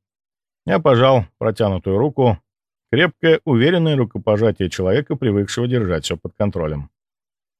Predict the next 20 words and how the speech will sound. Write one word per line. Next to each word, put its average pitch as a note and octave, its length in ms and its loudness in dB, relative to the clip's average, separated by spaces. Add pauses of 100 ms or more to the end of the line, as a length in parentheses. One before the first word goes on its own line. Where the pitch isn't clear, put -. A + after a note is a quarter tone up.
(440)
«Святослав E3+ 560 2
Пирогов, C3 540 0 (480)
патологоанатомическое A#2+ 1000 2
отделение», E2+ 560 -2 (580)
представился F#2 560 -2
я. D#2 220 -4 (1200)
«Что B2 680 2
ж, - 40 -10
Святослав», A2 760 -2 (440)
Сомов F#2 360 -4
улыбнулся, A#2 640 0 (380)
и D3+ 60 0
в D#3 40 4
этой C3+ 200 2
вежливой A2 540 2
улыбке B2 720 0
было C3 220 -4
что-то A#2 280 -6
хищное, F2+ 520 -6
расчётливое. F2+ 720 -2